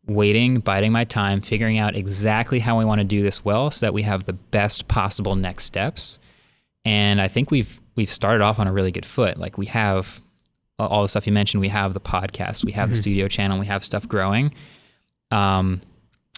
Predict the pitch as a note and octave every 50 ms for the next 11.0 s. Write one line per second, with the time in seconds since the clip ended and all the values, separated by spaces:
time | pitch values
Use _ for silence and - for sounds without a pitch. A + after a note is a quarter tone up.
0 | - - - - C3 A#2+ - C#3+ C3+ C#3 B2 A#2+ A#2+ B2 A#2+ A2 A#2 A2+ A2 G#2
1 | G2 F#2+ - - - - - - - - G#2 G2 - - - - G2 F#2 G2 G2
2 | G2 F#2+ - - _ _ _ _ _ _ _ _ _ - A2 G#2 G#2 - _ -
3 | C#3+ C#3 C3+ B2 - - - _ _ _ _ - - - A2+ - A#2+ - - A#2
4 | A2 A2 G#2+ G#2+ G#2 - - - - - B2 A2 A2 - G#2 F#2 G2+ G2 F#2+ G2
5 | F#2+ F#2+ G2+ G2 G#2 G#2+ A2+ A#2 B2 C3 C3 - - - - - - - - _
6 | _ _ _ _ _ _ _ _ _ - B2 A#2 A#2 A2+ G#2 G2+ G2 G2 G2+ G#2
7 | - A#2 G#2+ G2+ - - G#2+ - - - G#2 - - G2+ G2 - G#2+ G2+ G2+ G2
8 | G2 G2+ G#2 A#2 A#2 G#2+ - - - - - A2+ G2 G#2 G2+ G2 F#2+ G2+ - G2
9 | G2 - - - - G#2 F#2+ F2+ F#2+ F2+ - - A#2+ B2 C3+ D3 E3 - - -
10 | - _ _ _ _ _ _ _ _ _ - - G2 G2 G2 F#2+ F#2+ F#2+ F#2